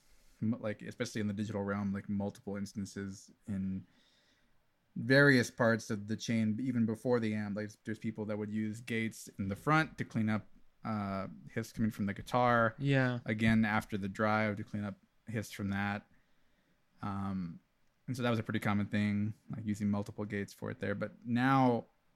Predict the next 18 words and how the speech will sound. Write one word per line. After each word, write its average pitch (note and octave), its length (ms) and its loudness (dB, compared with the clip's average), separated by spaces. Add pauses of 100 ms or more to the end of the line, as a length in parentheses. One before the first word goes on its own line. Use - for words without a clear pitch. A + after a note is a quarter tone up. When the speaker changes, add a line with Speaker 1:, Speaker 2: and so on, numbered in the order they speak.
(460)
Speaker 1:
now D3 380 10
they, D3 260 8 (120)
now C3+ 260 6
you C#3+ 140 8
see C#3 220 4
a A#2+ 40 4
thing B2+ 480 6
a G#2+ 60 -4
bit A2+ 180 -2
more, A2+ 380 4
which G#2+ 240 -2
is G#2+ 340 -6 (200)
really A#2+ 480 4 (180)
smart, A2+ 580 4
where G#2+ 140 -2
they G#2+ 180 0
just G#2+ 260 -4
have G#2+ 340 0